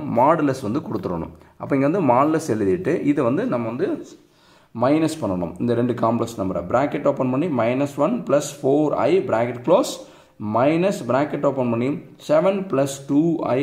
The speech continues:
bracket close. இப்ப equal அமுத்துனீங்கன்னா, real part வந்து மைனஸ் எயிட் வருது. Imaginary பார்ட்டுக்கு shift அமுத்தி equal அமுத்துனீங்கன்னா,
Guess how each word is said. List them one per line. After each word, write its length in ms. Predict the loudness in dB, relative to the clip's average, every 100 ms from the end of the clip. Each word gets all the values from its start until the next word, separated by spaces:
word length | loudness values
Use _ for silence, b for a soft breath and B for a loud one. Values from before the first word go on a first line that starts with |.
| -2
bracket 320 | -2 -2 -2 0
close. 260 | 2 0 -4
இப்ப 120 | 0 0
equal 240 | 2 0
அமுத்துனீங்கன்னா, 340 | 0 -2 -2 -2 0
real 240 | 0 0 2
part 200 | 2 2
வந்து 140 | 0 0
மைனஸ் 340 | 0 0 -2 -4
எயிட் 160 | -4 -4
வருது. 200 | -2 -2 -4 B B -4
Imaginary 440 | 2 2 2 0 2
பார்ட்டுக்கு 280 | 0 0 -6
shift 300 | -6 -6 -2 -2
அமுத்தி 220 | 0 0
equal 240 | 0 0
அமுத்துனீங்கன்னா, 400 | 0 -2 -2 -2